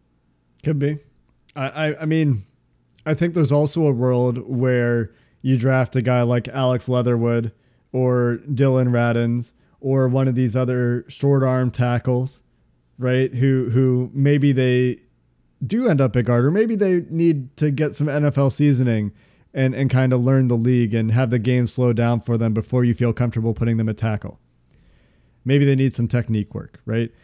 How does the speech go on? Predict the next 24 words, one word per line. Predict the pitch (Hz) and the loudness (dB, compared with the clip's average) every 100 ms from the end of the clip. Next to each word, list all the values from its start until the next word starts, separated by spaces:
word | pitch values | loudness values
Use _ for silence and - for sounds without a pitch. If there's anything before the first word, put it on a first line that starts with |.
| _ _ | _ _
Maybe | 123 135 135 | -2 2 4
you're | 135 123 | 2 2
worried | 127 123 | 0 0
about | 117 120 113 | 0 -2 -2
their | 127 | -4
stiffness | - 170 156 117 - - | -4 -4 -4 -6 -14 -16
and | - 123 | -8 -4
you | 123 117 | -2 -2
wanna | 120 120 | -2 -2
make | 117 117 | -2 -4
sure | - 127 120 | -4 -4 -2
that, | 117 107 - | -4 -6 -6
you | 127 | -6
know, | 113 113 | -4 -4
they | 101 120 | -4 -4
can | 113 113 | -4 -4
contribute | 120 117 135 127 123 | -4 0 0 0 0
somewhere | 156 139 113 | 0 2 0
before | 107 - 127 | -2 0 0
you | 123 | 0
try | - 165 147 | 0 0 2
them | 120 | 0
at | 110 | -4
tackle. | - 104 95 - | -6 -8 -8 -14